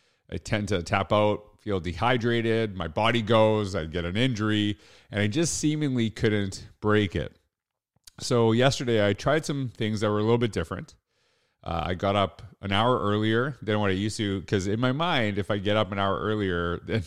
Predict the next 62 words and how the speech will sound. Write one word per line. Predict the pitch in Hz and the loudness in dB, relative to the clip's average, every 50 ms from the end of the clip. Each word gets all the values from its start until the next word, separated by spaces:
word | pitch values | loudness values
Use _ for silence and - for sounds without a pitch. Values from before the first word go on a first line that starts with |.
| - - | 0 0
I'm | 135 131 117 | 0 0 2
gonna | 101 135 120 110 | 0 0 0 0
be, | 101 104 98 98 101 95 87 - _ _ _ _ _ _ _ _ _ _ _ | -2 -2 -2 -2 -2 -4 -6 -8 _ _ _ _ _ _ _ _ _ _ _
uh, | 87 85 82 80 - - | -8 -6 -6 -6 -8 -6
at | - 101 110 107 | -2 0 0 2
a, | 98 - - - _ | 0 -2 -8 -12 _
at | - 104 101 92 | -2 -2 0 0
a | 90 90 - | 0 -2 -4
spot | - - - - - 117 107 101 80 - - | -8 -10 -10 -4 0 0 0 0 0 -4 -4
quicker | - 131 - - 113 | -4 -4 -2 -2 -2
than | 101 101 95 | -2 0 -2
I | 95 92 | -2 -2
would | 87 95 95 | -2 -2 -2
have | 90 76 | -2 -4
been | 107 90 85 82 82 78 - - - - | -4 -6 -6 -6 -10 -14 -16 -20 -10 -6
a | 92 | -6
week | 92 87 90 87 82 - _ | -4 -2 -4 -4 -6 -8 _
prior. | - - 87 71 - 69 76 - - _ - _ _ _ | -6 -6 -4 -4 -4 -6 -8 -12 -14 _ -20 _ _ _
Uh, | - - - - | -14 -14 -10 -6
it's | - 104 92 107 | -6 -6 -2 -2
a | 113 | -2
mental | 104 104 104 98 107 101 | 0 0 0 0 -2 -4
game. | 92 92 76 - 90 | -4 -6 -6 -6 -6
You | 101 107 | -4 -2
get, | 131 - - | -2 -2 -2
there's | 117 117 110 101 85 | -2 -4 -4 -4 -2
mental | 104 127 135 135 - 131 | -2 -2 -2 0 -2 -4
games | 117 104 113 107 104 101 98 | -2 0 0 0 0 0 -2
you | |
have | 104 92 | -2 -4
to | 101 | -4
play | 85 - 107 98 | -4 -2 -2 -2
with | 92 82 | -2 -2
yourself | 95 92 85 - 98 85 82 85 80 - | -4 -6 -6 -4 -4 -4 -4 -6 -8 -8
to | - - | -12 -12
kinda | 87 - 98 90 90 | -6 -6 -4 -4 -4
go | 85 78 87 85 82 82 82 82 80 - _ | -6 -4 -4 -2 -2 -2 -4 -6 -8 -14 _
through | - 90 80 | -14 -12 -10
this | 87 87 - | -10 -12 -10
process. | - - - - 185 180 - - 95 73 64 71 - - - - _ _ _ _ _ _ _ _ _ _ _ _ _ _ _ _ | -6 -6 -6 -4 -4 -6 -4 -4 -6 -4 -4 -6 -8 -10 -14 -18 _ _ _ _ _ _ _ _ _ _ _ _ _ _ _ _
And | 113 113 117 120 | -2 0 2 2
as | 127 135 147 139 | 2 2 2 2
I | 156 156 | 2 2
was | 147 120 | 2 2
running, | 110 110 101 104 104 107 107 107 104 90 | 2 2 2 2 2 0 0 -2 -2 -4
I | 98 | -4
was | 101 92 | -4 -4
about | 101 87 82 90 78 - - | -4 -2 -2 -4 -4 -4 -6
twenty-four, | - - 127 131 123 - 117 110 110 | -6 -4 -2 -2 -2 0 0 -2 -2
twenty-five, | - - 113 107 - - 92 90 90 90 85 | -2 -4 -6 -6 -2 0 2 2 2 2 0
and | 90 90 | -2 -6
I | 87 | -6
started | - 104 101 | -6 -6 -4
getting | 90 92 85 85 85 | -4 -4 -4 -4 -6
exhausted. | 85 82 80 80 101 98 107 110 110 - - 92 82 78 - | -8 -10 -8 -4 -2 0 2 2 0 0 -4 -6 -6 -6 -6
And | 78 92 | -6 -6
I | 92 | -6
started | 90 - 123 127 123 - | -4 -4 -4 -4 -6 -6
thinking, | - 135 147 190 196 - - 85 82 85 - | -6 -6 -6 -6 -4 -2 -2 -2 -2 -4 -4
and | - 98 98 | -4 -4 -2
you | 98 95 | -2 -4
start | - - 104 101 - - - | -2 -2 -2 -2 -4 -6 -14